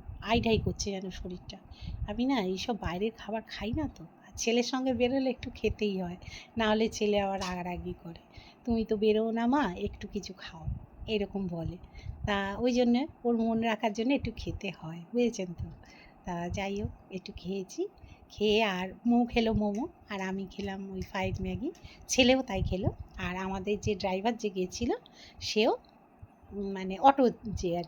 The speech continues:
কি, ওই ছেলেটা আমাদের পাড়ারই ছেলে, খুব ভালো ছেলে।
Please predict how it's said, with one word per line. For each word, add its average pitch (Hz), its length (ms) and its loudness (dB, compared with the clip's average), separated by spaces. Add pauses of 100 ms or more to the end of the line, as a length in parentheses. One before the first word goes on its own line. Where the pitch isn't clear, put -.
কি, 392 120 -2 (180)
ওই 214 80 0
ছেলেটা 226 400 2
আমাদের 277 220 2
পাড়ারই 208 420 0
ছেলে, - 360 -4 (420)
খুব 330 120 -2
ভালো 185 280 0
ছেলে। 208 320 0